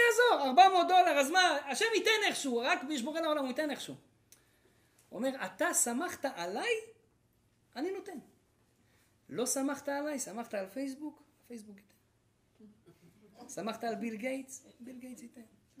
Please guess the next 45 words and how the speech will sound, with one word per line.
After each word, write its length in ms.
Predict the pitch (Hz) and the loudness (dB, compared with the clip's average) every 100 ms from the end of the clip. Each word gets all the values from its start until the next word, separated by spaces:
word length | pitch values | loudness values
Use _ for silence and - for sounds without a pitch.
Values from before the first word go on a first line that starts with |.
| - | -20
סמכת 340 | - 185 214 233 | -14 -8 -4 -2
על 100 | 226 | -2
אבא 220 | 277 277 | -2 -4
שלך, 160 | - 254 | -4 -8
אולי 200 | 233 240 | -8 -10
אבא 140 | 262 226 | -10 -14
שלך 120 | - | -14
ייתן." 260 | 190 175 - _ _ _ _ _ | -16 -18 -20 _ _ _ _ _
ככה 200 | - 196 | -16 -12
אדם 140 | 190 196 | -10 -10
צריך 180 | 180 156 | -12 -14
לחיות 260 | 151 151 | -12 -12
בעולם 360 | 135 127 120 120 | -12 -12 -12 -16
הזה. 140 | 120 - _ _ _ | -20 -20 _ _ _
"אני 140 | - 165 | -18 -14
סומך 360 | - 160 202 | -14 -14 -14
רק 200 | 190 214 | -16 -16
על 60 | 180 | -16
בורא 260 | 139 139 147 | -14 -14 -14
עולם, 240 | 135 151 190 | -14 -16 -18
אף 120 | 165 | -20
אחד 140 | - 135 | -18 -18
לא 100 | 123 | -20
יכול 180 | 120 117 | -20 -20
לעזור 240 | 117 120 117 | -20 -20 -20
לי. 60 | 120 | -20
כולם 380 | - 180 185 160 | -20 -20 -18 -16
בובות, 520 | 135 135 185 - - _ _ _ _ _ | -16 -12 -14 -16 -20 _ _ _ _ _
יש 120 | - | -20
רק 140 | 165 | -18
הקדוש 300 | 143 131 123 | -18 -18 -20
ברוך 220 | 123 143 _ | -20 -20 _
הוא." 80 | - _ - - - | -20 _ -20 -20 -12
ודאי 220 | 143 226 | -4 -4
שהוא 160 | - 180 | -4 -6
נותן 200 | 165 190 | -6 -8
לך 140 | 170 | -8
דרך 260 | 160 160 160 | -6 -6 -8
הבובות 360 | 156 170 190 | -10 -10 -12
האלה. 180 | 123 123 127 _ _ - - - - | -14 -18 -20 _ _ -20 -20 -20 -18
אבל 640 | 135 135 170 226 196 190 233 - - - _ | -10 -6 -4 -2 -2 -2 -4 -8 -18 -20 _
צריך 240 | - 165 | -16 -10
להבין 360 | 160 160 196 185 | -6 -6 -8 -10
מי 80 | 190 | -10
נותן 520 | 175 160 185 247 | -12 -8 -6 -6